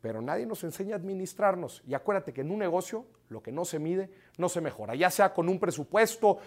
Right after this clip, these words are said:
con objetivos de ventas, tienes que darle seguimiento a todo lo que haces.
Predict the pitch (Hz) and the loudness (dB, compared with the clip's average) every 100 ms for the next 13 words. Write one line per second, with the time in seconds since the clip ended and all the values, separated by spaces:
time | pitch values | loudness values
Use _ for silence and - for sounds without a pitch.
0 | - - 156 147 147 - 214 180 160 190 | -6 0 2 2 0 2 4 6 6 6
1 | 208 220 190 - _ _ 170 175 170 - | 6 2 0 -8 _ _ 0 2 -2 -4
2 | 139 151 139 - 107 113 131 139 135 151 | -2 -2 -6 -8 -10 -8 -6 -6 -6 -8
3 | 147 - 117 - 139 135 127 - 117 110 | -8 -12 -8 -2 0 2 0 -2 -4 -4
4 | 113 | 4